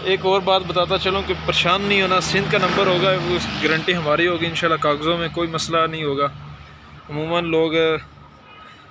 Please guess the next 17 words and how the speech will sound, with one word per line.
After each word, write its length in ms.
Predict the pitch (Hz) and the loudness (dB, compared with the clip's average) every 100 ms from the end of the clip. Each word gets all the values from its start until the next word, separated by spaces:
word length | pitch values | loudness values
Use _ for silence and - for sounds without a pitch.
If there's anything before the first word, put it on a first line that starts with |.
| - | -20
समझते 340 | - 156 160 151 | -10 -4 -2 -2
हैं 100 | 147 | -4
कि 80 | |
सिंध 240 | 147 156 151 | -8 -8 -4
का 80 | 147 | -4
नंबर 320 | 139 139 147 | -2 0 2
है 100 | 143 | 2
तो 140 | 143 | 0
इसकी 300 | 135 135 - 139 | -4 -6 -8 -8
market 400 | 131 131 151 147 | -8 -6 -6 -6
नहीं 180 | 151 | -8
होगी, 200 | 143 135 139 | -6 -6 -6
सारी 300 | - 156 156 | -4 -4 -4
चीज़ें 300 | 151 151 143 | -6 -6 -6
बिक 160 | 139 | -6
जाती 300 | 139 131 139 | -4 -6 -8
हैं। 120 | 131 | -14